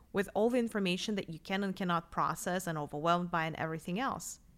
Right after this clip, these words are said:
On top of that, there is all these things firing out in your vicinity, like you have to be rich, you have to be skinny, you have to be strong, like you have to be, do this and that and the other thing, right? All of these false ideals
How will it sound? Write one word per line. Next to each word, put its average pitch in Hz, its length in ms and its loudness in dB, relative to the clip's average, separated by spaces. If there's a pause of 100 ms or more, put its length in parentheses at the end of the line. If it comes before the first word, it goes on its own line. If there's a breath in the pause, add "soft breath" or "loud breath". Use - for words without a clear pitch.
(260 soft breath)
On 190 120 -4
top 403 320 6
of 180 140 0
that, 147 360 2 (280 soft breath)
there 180 160 6
is 185 180 -2
all 226 240 4
these 185 480 0 (800)
things 175 500 -2 (280)
firing 175 400 2
out 165 180 4
in 165 80 -2
your 165 160 -2
vicinity, 160 560 -2
like 147 220 -6
you 151 60 -8
have 143 200 -4
to - 80 -10
be 175 140 -2
rich, 269 260 -2
you 156 60 -6
have 143 180 -6
to - 80 -16
be 147 100 -10
skinny, 240 360 -6
you 165 80 -4
have 135 220 -6
to - 100 -12
be 160 100 -6
strong, 226 400 -4
like 156 180 -8
you - 80 -12
have 151 220 -6
to 165 80 -10
be, 160 160 -8 (400)
do 156 160 -4
this 156 260 -8
and 160 120 -6
that 147 160 -2
and 160 120 -6
the 156 60 -6
other 165 220 -4
thing, 180 400 -4 (320 loud breath)
right? 175 240 -2 (340 loud breath)
All 214 180 6
of 208 160 4
these 185 400 0 (1300 soft breath)
false - 640 2
ideals 151 1080 -4